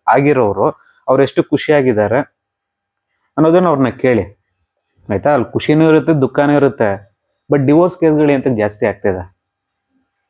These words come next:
ಎಂತಕ್ ಜಾಸ್ತಿ ಆಗ್ತಿದೆ? ಇಲ್ಲಿ ಮೇನ್ ಪ್ರಾಬ್ಲಮ್ ಆಗ್ತಿರೋದು ಎಕ್ಸ್‌ಪೆಕ್ಟೇಷನ್ಸ್‌ಗಳು. ಹುಡುಗರು ಮದ್ವೆ ಆಗಿಲ್ದಿರೋದಕ್ಕೆ ಇನ್ನೊಂದು ಮುಖ್ಯವಾದ ಕಾರಣ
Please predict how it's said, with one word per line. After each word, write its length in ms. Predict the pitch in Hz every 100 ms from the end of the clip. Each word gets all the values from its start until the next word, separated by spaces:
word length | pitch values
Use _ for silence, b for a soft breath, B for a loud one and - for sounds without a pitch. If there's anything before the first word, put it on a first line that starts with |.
| _ _ _ _ _ _ _ -
ಎಂತಕ್ 280 | 175 202 160
ಜಾಸ್ತಿ 280 | 127 107 110
ಆಗ್ತಿದೆ? 600 | 101 101 98 90 - _ _ _ _ _ _ _ _ -
ಇಲ್ಲಿ 140 | 127
ಮೇನ್ 260 | 127 156 143
ಪ್ರಾಬ್ಲಮ್ 400 | 139 131 131 123
ಆಗ್ತಿರೋದು 600 | 117 - 113 117 139 127
ಎಕ್ಸ್‌ಪೆಕ್ಟೇಷನ್ಸ್‌ಗಳು. 1200 | 107 - 135 113 127 110 107 104 - 98 - _ _ _ _ _ _ _ _ _
ಹುಡುಗರು 340 | 117 123 135 143
ಮದ್ವೆ 340 | 127 110 131
ಆಗಿಲ್ದಿರೋದಕ್ಕೆ 840 | 135 131 131 127 123 123 - 127
ಇನ್ನೊಂದು 400 | 113 123 135 131
ಮುಖ್ಯವಾದ 640 | 120 107 - 147 139 139 135
ಕಾರಣ 380 | - 107 117